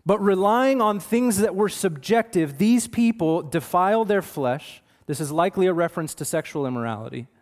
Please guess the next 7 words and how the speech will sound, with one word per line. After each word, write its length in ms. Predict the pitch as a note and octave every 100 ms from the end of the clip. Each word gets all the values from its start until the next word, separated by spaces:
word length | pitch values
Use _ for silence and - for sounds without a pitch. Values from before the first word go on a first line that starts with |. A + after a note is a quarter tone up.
| _ _ _ _ _ _ _ _ _ _ _ _ _ _ _ _ _ _ _
They 140 | E3
reject 760 | E3+ E3 D#3+ A#2 C3+ G#3+ A#3+ - -
authority, 760 | F#3+ - F#3 E3 B2+ B2+ E3 E3+ _ _ _ _ - _ _ _ _ _ _ _ _ _ _ -
likely 540 | C#3+ D#3+ D3 F3 F3+ _ _ -
inside 560 | E3+ F#3 - F3 E3
the 80 | D#3+
church, 540 | - B2+ A#2+ - -